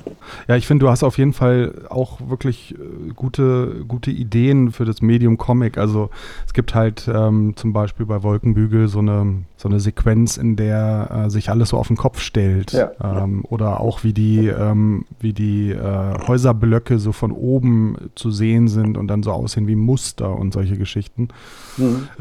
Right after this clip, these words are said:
Speaker 1: Oder auch generell, wie so dieses, einfach diese Zeit so eingefangen ist, ähm, die man ja nur aus Schwarz-Weiß, äh, <laughs> Fotografien und Filmen kennt hauptsächlich.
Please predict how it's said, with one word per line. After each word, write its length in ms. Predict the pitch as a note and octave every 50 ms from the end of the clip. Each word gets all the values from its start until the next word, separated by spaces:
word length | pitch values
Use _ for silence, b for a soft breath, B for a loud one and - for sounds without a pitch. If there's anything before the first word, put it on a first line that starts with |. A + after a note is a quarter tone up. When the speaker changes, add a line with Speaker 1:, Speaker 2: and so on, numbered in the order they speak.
| A#2 -
Speaker 1:
Oder 160 | _ D3+ C#3+ B2+
auch 160 | A#2+ C#3 -
generell, 400 | - C#3 B2+ B2+ A#2+ B2 B2 C3+
wie 80 | B2+ B2
so 140 | A#2 A#2 A#2
dieses, 480 | A2 A2+ A2 A2 A#2 A#2 G#2+ - - -
einfach 240 | - A#2+ A2 A#2+
diese 220 | - A2 G#2+ G#2+ G2+
Zeit 320 | - - A2 A2+ C#3+ D3+
so 140 | - E3 D3
eingefangen 600 | A#2+ A#2+ B2+ C3 C3 C3 - - B2+ B2 B2 B2
ist, 400 | C3+ C#3 B2 A#2 - - - - - A#2+
ähm, 720 | A#2 A#2 A#2 A#2 A#2 A#2 A#2+ A#2+ A#2+ A#2 A#2 A#2 A2 F2+ - - - B2 A#2
die 140 | - A#2+ A#2
man 200 | A2+ A#2 A#2 A#2
ja 240 | A#2 A2+ G#2+ G#2+ A2+
nur 180 | A#2+ B2 B2 B2
aus 340 | C#3 C3 A2 - - - -
Schwarz-Weiß, 960 | - - - A#2 A2+ A#2 A#2 A2+ A2 A2+ B2+ B2+ - - - - - - - -
äh, 80 | - B2
<laughs> 180 | G#2+ B2+ A2+ -
Fotografien 760 | - - C#3+ - C3+ B2+ A2+ B2 A#2 - - B2 A#2+ A#2+ A#2+
und 120 | A#2 A#2
Filmen 340 | - - B2+ A#2+ A#2 A#2+ B2
kennt 220 | A#2 B2 A#2 A#2
hauptsächlich. 600 | B2 A#2+ A#2 - - C3 A#2+ A#2 B2+ B2 A#2+ -